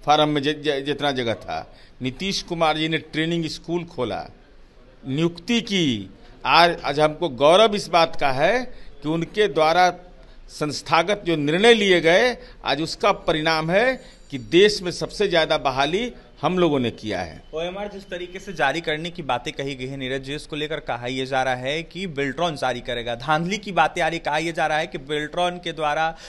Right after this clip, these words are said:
Speaker 2: जिस तरीके से ओएमआर जारी होगा, धांधली होगी, इसमें कितनी सच्चाई?
Speaker 1: अब बेल्ट्रॉन से जो बहाली कर रहा है सब, अ, जो नौकरी कर रहा है लोग, वो सब फर्जी है,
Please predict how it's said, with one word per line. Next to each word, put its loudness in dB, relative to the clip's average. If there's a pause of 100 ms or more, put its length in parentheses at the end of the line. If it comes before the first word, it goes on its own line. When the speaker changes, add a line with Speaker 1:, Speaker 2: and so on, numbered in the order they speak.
(120)
Speaker 2:
जिस -6
तरीके 0
से -6
ओएमआर -2
जारी 0
होगा, -2
धांधली -8
होगी, -14
इसमें -20
कितनी -20
सच्चाई? -20 (500)
Speaker 1:
अब -8
बेल्ट्रॉन -4
से -8
जो -4
बहाली 2
कर -2
रहा 0
है -6
सब, -8
अ, -6
जो -4
नौकरी -4
कर -2
रहा 2
है 2
लोग, -4
वो -8
सब -8
फर्जी -2
है, -4